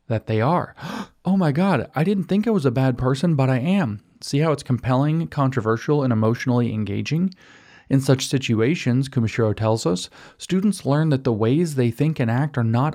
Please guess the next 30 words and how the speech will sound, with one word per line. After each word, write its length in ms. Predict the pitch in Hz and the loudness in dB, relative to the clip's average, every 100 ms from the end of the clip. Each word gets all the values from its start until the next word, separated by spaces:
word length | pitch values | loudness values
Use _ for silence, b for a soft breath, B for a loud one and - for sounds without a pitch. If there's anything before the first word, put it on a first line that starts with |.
| - | -2
only 300 | 139 139 123 | -2 0 0
limited, 560 | 107 120 139 143 139 B B B - | 0 2 2 0 -4 B B B -2
but 140 | 117 | 2
also 500 | 104 95 110 101 - | 2 0 0 -2 -2
oppressive. 720 | 113 - - 175 180 92 90 - | -8 -6 -2 -2 0 -4 -6 -12
<gasps> 480 | - 254 214 - - | -8 -4 -4 -6 -4
Oh 160 | 175 | 0
my 160 | 190 143 | 2 0
gosh, 520 | 127 196 240 147 - b b b | 0 0 0 -2 -4 b b b
I'm, 300 | 170 180 170 131 | -2 0 0 -2
what? 360 | 147 202 240 - _ | -2 0 0 -4 _
The 100 | 151 | -2
world 320 | 131 170 185 | 0 0 0
is 120 | 156 | 0
filled 240 | - 170 160 | 0 -2 0
with 120 | 143 | 0
oppression 520 | 131 - 180 190 190 | 0 0 -2 0 2
that 140 | 165 123 | 2 2
I 100 | 135 | 2
might 240 | 143 135 | 2 0
be 100 | 131 | -2
contributing 540 | 131 107 165 165 160 | -4 -2 0 0 -2
to 260 | 147 175 160 | 0 0 0
or 420 | - 127 135 135 - | 0 2 0 -2 -4
a 80 | 117 | -2
victim 380 | 127 131 165 | -2 -2 -2
of? 240 | 180 190 - b b b b b b _ _ | 0 0 -4 b b b b b b _ _
Learning 400 | 120 120 170 180 | -2 0 0 0
about 260 | 143 131 110 | 2 2 0
oppression 640 | - 131 131 135 127 | 0 -2 0 0 0